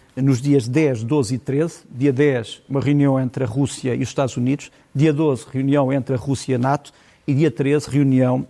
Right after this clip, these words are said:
entre a, a Rússia e a O S C E.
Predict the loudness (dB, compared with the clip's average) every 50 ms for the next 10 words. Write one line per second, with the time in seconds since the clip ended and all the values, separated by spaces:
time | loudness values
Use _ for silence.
0 | _ _ -2 -2 0 0 -2 -4 -4 -2 -2 0 -2 -2 -6 -4 -2 0 0 0
1 | 0 -2 -4 -6 -12 _ _ -4 -4 -2 -2 -2 -2 -2 -2 -4 -2 0 0 0
2 | 0 0 0 2 2 2 0 0 -2 -2 -2 0 0 -2 -4